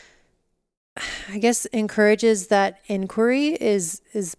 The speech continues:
a positive thing in my mind, you know? Like, how do we get back to people at least understanding how, how they, the role that they have in the environment, right? Like, it,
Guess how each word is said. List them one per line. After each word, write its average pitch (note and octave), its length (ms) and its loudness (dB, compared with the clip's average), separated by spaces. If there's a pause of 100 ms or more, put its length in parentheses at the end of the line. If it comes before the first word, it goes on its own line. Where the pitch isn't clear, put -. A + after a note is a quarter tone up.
a G3 80 -4
positive F#3+ 600 -4
thing G#3 320 -10
in G#3+ 200 -6
my F3+ 180 -4
mind, F#3 480 -10
you G3 100 -8
know? F#3+ 300 -4
Like, G3 180 -6
how F#3+ 220 0
do F#3+ 80 0
we F#3+ 140 0
get F#3+ 380 -2
back F3+ 340 0
to F3+ 360 -4 (1160)
people A#3+ 320 4
at F#3+ 60 0
least G3 320 -2
understanding F#3 960 -4
how, F#3 520 -4 (300)
how F#3 300 0
they, F#3 400 -2 (1500)
the A3+ 100 4
role G#3 240 4
that F#3 140 0
they F#3 140 0
have F#3 380 -4 (120)
in G3 120 -2
the F#3 100 -2
environment, F3 560 -6 (200)
right? F#3 300 -4 (120)
Like, F#3+ 180 -4
it, G3+ 280 -2